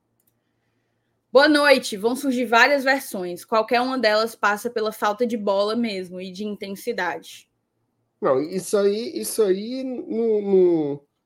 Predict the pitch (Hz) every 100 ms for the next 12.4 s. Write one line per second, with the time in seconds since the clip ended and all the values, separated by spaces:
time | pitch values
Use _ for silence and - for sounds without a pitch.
0 | _ - - 180 190 247 254 - 233 262
1 | - 254 - 453 523 120 107 - _ _
2 | _ _ _ _ _ _ _ _ _ _
3 | _ _ _ _ - 110 190 202 214 214
4 | 220 202 214 190 175 - 190 - 190 143
5 | 160 165 165 185 208 202 190 202 185 285
6 | 117 107 107 _ _ _ _ _ _ _
7 | _ _ _ _ _ _ _ _ _ 120
8 | 175 214 190 135 120 113 135 202 226 -
9 | 151 147 - 123 117 - _ - 107 117
10 | 123 147 156 160 170 208 - 214 220 233
11 | 214 220 - 214 208 190 214 226 427 494
12 | 403 139 127 139